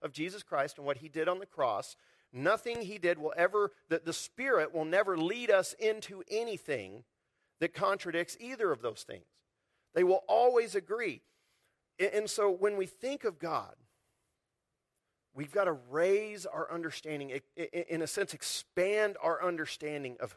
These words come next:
who God is. For a person who is healthy spiritually and walking with God,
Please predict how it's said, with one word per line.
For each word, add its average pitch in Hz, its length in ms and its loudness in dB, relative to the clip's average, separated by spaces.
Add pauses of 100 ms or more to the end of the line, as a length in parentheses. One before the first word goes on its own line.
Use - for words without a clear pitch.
who 135 300 -8 (200)
God 110 360 -2 (200)
is. - 460 -20 (1800)
For 175 140 2
a 156 40 2
person 233 460 0
who 185 160 -2
is - 140 -2 (100)
healthy 196 460 -2 (240)
spiritually 175 600 -2
and 123 180 -8
walking 156 440 -2
with 139 140 -14
God, 170 340 0